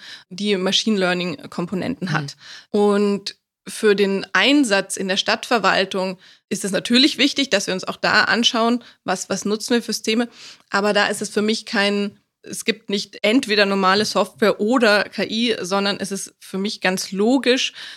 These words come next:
Speaker 1: dass Software, egal welche, egal wofür, immer mehr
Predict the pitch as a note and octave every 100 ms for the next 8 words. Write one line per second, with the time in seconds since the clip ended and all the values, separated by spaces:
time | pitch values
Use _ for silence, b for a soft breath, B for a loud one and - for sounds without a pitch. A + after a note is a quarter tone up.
0 | B - G3 - - - - - _ F#3
1 | - G3+ - - G#3 G3+ G3 F#3+ F3 F#3
2 | F#3+ F3 A3 - - F#3+ F#3 F#3+ G3+ -
3 | A3 A3+ B B B B - A3+ A#3+ G#3
4 | G3 F#3+ G#3+ A#3+ A#3+